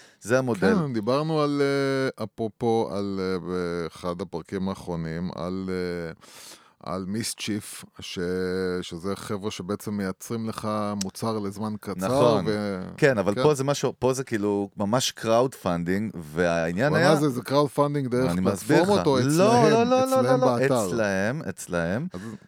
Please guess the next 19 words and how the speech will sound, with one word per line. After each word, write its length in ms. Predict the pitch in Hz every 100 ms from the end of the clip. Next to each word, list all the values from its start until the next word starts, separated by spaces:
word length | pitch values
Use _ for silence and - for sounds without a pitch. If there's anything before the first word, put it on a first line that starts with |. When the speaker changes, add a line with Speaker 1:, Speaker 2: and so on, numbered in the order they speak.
| -
Speaker 1:
בעצם, 360 | 98 127 - 160 110 110
אתה 140 | 131
קונה 240 | - 135
בפריסל, 460 | 156 - 151 165 180
ובעצם 380 | 123 131 151 165
אתה 140 | 135 131
מקבל 400 | 113 123 139 165
Speaker 2:
זה, 60 |
Speaker 1:
עשרים 360 | 135 - 156 165
אחוז. 420 | 147 143 147 135
Speaker 2:
במקום 240 | 139 185 190
לעשות 260 | 180 185
Speaker 1:
אה. 60 | 190
Speaker 2:
פריסל, 480 | 180 190 - 190 165
הם 100 | 143
קוראים 300 | 131 143 139
לזה 180 | 127
קראוד 300 | 120 117 117 110
פאנדינג. 560 | 104 98 92 90 90